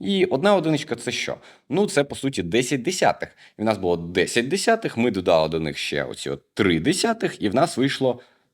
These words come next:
тринадцять десятих. Тож тепер у нас тут не три десяті, а тринадцять десятих.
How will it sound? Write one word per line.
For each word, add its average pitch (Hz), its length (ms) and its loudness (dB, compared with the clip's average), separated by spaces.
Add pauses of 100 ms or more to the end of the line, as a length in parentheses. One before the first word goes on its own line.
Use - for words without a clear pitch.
(140)
тринадцять 165 680 4
десятих. 143 540 -4 (840)
Тож 113 180 0
тепер 107 300 2
у - 20 0
нас 85 160 0
тут - 240 -10
не 87 220 2
три 78 240 -2
десяті, 208 540 2
а 131 160 4
тринадцять 156 560 2
десятих. - 500 -10